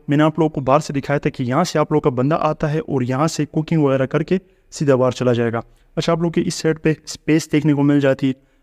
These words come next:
अगर आप लोग इसमें सामान वगैरह रखना चाहें। और यहाँ पर ग्लास का यूज़ किया गया, शीशे का, तो ये है कि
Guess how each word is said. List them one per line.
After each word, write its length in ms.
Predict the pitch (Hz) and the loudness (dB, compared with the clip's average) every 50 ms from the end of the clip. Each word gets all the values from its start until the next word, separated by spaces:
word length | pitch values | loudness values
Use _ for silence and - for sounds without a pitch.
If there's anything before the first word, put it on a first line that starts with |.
| _ - | _ -6
अगर 180 | 135 127 131 139 | -4 0 0 0
आप 140 | 139 - | 0 0
लोग 120 | 147 143 143 | -2 -2 -2
इसमें 180 | 139 - 151 139 | -2 -2 -4 -4
सामान 320 | - - 131 135 139 143 | -2 -2 0 2 2 2
वगैरह 260 | 143 131 131 135 135 | 2 2 0 0 0
रखना 260 | 131 135 - - 135 127 | -2 -2 -2 -4 -4 -2
चाहें। 240 | - - 127 135 135 _ _ _ _ _ _ | -2 -2 -4 -4 -6 _ _ _ _ _ _
और 160 | - 139 131 | 0 0 2
यहाँ 180 | 127 131 135 156 | 2 2 0 0
पर 160 | 151 - 151 127 | 0 -2 -4 -2
ग्लास 360 | 117 - 127 127 147 - - | -2 0 0 0 0 0 -2
का 100 | - 175 | -2 -2
यूज़ 240 | 165 170 170 - - | -2 -2 -2 -4 -4
किया 220 | - - 170 160 | -2 0 0 0
गया, 160 | 156 160 160 | 0 0 -2
शीशे 320 | 147 - - 156 - 170 160 | -2 0 -2 0 0 0 0
का, 120 | - 156 | 0 -2
तो 420 | 151 - _ _ _ _ - - 143 | -4 -4 _ _ _ _ -6 -4 -2
ये 200 | 139 147 165 175 | 0 2 2 2
है 60 | 175 | 2
कि 220 | 170 - - 143 | 2 0 -2 -4